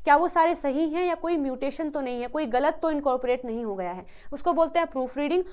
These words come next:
और ये प्रूफ रीडिंग करता है with the help of three prime to five prime exonuclease activity। तो क्वेश्चन में केवल आपको इतना भी दे के रखते हैं कि five prime to three prime exonuclease, three prime to five prime exonuclease, ये बातें आपको याद रखनी पड़ेंगी। अगर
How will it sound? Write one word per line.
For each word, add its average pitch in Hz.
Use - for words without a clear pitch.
और 262
ये 330
प्रूफ 349
रीडिंग 330
करता 262
है 277
with 269
the 254
help 240
of 302
three 349
prime 277
to 330
five 262
prime 269
exonuclease 214
activity। 175
तो 311
क्वेश्चन 339
में 370
केवल 339
आपको 339
इतना 320
भी 320
दे 302
के 311
रखते 294
हैं 302
कि 339
five 320
prime 320
to 320
three 302
prime 294
exonuclease, 247
three 381
prime 302
to 339
five 262
prime 262
exonuclease, 196
ये 302
बातें 294
आपको 311
याद 269
रखनी 285
पड़ेंगी। 285
अगर 320